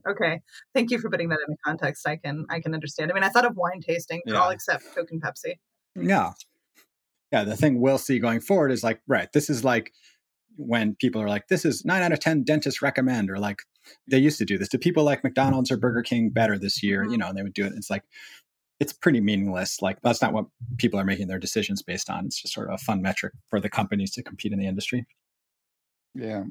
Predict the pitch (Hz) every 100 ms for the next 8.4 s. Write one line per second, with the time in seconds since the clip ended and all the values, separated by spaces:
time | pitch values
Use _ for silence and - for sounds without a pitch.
0 | - 156 147 120 139 143 135 131 139 139
1 | 123 - - _ _ _ _ _ - 120
2 | 123 120 113 120 - 120 113 107 - -
3 | 123 107 104 - 113 - 127 120 131 110
4 | 113 110 98 - 104 113 110 - 107 104
5 | 110 - 107 95 107 107 107 107 104 101
6 | 101 - _ _ _ 110 95 104 104 98
7 | 113 104 98 101 95 101 104 107 104 98
8 | 110 107 104